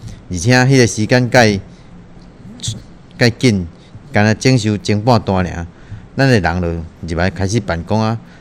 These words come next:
迄个时阵会当想讲伊的状况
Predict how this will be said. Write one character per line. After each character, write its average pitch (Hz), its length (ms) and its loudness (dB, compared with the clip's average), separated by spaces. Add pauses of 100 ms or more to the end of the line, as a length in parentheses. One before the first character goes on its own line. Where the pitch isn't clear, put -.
(420)
迄 165 80 6
个 151 80 8
时 120 160 0
阵 123 280 2
会 92 120 -2
当 131 180 2
想 92 220 -4
讲 123 200 -2 (300)
伊 95 100 -2
的 113 80 4
状 92 240 -4
况 107 320 2